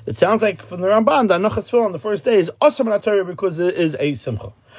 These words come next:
The Rosh Hashanah Gemara, as we mentioned before, brings down Rashi. The Issa putting on tefillin first day is looked at Yechezkel. It's about Torah that you're not put on the first day. But the Rosh argues on this, and he holds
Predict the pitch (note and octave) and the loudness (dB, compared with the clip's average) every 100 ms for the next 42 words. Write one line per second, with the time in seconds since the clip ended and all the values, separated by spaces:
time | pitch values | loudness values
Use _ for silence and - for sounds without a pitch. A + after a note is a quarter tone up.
0 | - - B2+ D#3+ A3 - D#3+ C#3 C3 C3 | -20 0 4 4 2 -2 -4 -2 -2 -4
1 | E3+ C3 E3 B2+ C3 D#3+ D3+ F3 C3+ G#2 | -4 -6 -6 -2 2 2 2 2 0 -2
2 | C#3 B2+ G#3 F#3 B2+ D#3+ A#2+ F#3 D#3 A#2 | -6 -8 -6 -6 -4 -4 0 0 0 -2
3 | - _ F#3 E3+ B2+ C3+ C#3 D3 E3+ D3 | -12 _ -6 -4 0 -2 -2 -4 -2 0
4 | B2+ A#2 G#2 E3 G3 - - C#3+ F#3 F3+ | 0 0 -2 -4 -6 -10 -14 -8 2 2
5 | - B2+ C#3 C#3+ D3 E3+ D3+ F3 G#3 F#3+ | 2 0 0 2 0 2 -2 -2 -4 2
6 | D4 - - - - G3+ F3+ G3+ B3 B3 | 2 0 -8 -20 -6 -4 4 4 4 2
7 | D#4 D#4 D#3 A2 - - F3+ F#3+ G#3 D3+ | 0 -2 -8 -10 -14 -8 -6 -2 0 0
8 | F#3 F#3 | 0 -4